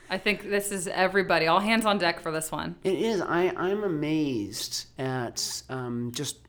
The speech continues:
Speaker 2: what I hear all the time, day to day. And that is, I think that's always been the case, but the concept of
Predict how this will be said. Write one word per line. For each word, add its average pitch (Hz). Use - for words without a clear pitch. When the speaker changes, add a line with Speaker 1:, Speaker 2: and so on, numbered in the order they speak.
Speaker 2:
what 131
I 120
hear 117
all 139
the 131
time, 120
day 117
to 117
day. 110
And 120
that -
is, -
I -
think 302
that's 190
always 156
been 143
the 131
case, 139
but 127
the 135
concept 208
of 135